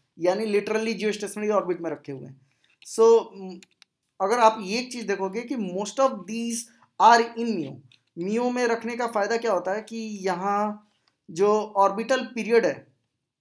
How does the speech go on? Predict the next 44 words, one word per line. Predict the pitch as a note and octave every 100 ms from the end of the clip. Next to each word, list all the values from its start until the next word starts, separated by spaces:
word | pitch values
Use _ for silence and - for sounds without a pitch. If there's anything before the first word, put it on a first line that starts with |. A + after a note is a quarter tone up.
| _ - - -
अगर | G#3 A3+
exactly | F#3+ G#3 G3 B3+
हम | B3
लोग | A3+ D#3+
बीस | B3 B3
हजार | A#3 A#3
दो | A3+
सौ | A3+ A#3
किलोमीटर | G#3+ G#3+ G#3+
की | G#3+
ऊंचाई | G3+ F#3
पे | F#3
रखते | D#3+ -
हैं, | A3 D4+ _ _ _ _ _ _
तो | C4 C4+
ये | A#3
बारह | C4 - G3+ A#3+ C4
घंटे | G3+ G#3 A#3
का | A#3
इसका | A#3 G#3+ -
ऑर्बिटल | A#3 F#3+ F3+ F3+ F#3+
पीरियड | F3+ F3+ D#3+ D3+
होता | C3+ D3+
है। | F3
मैं, | F#3+ F#3 F#3 _ _ -
temporal | F#3+ F#3+ F#3+ F#3+ G#3 G3
variability | F3 F#3+ F3+ E3+ E3+ F#3+
you | E3+
can | D3+
say, | - D#4 - _ _ _
it | F#3
is | A#3
twelve | G3+ F#3+
hours। | D3+ C3 C3 - _ _ -
So | A#3
हर | B3 C#4
बारह | A3 A3+ B3
घंटे | G#3+ A3
के | G#3+
बाद | F#3+ G3+ A3
वो | F#3+ F3+ B3
सैटेलाइट | B3 G3+ E3+ F#3 - _ _ _
वहाँ | E3+ F#3+ G#3+
आएगा | F#3 C3+ B2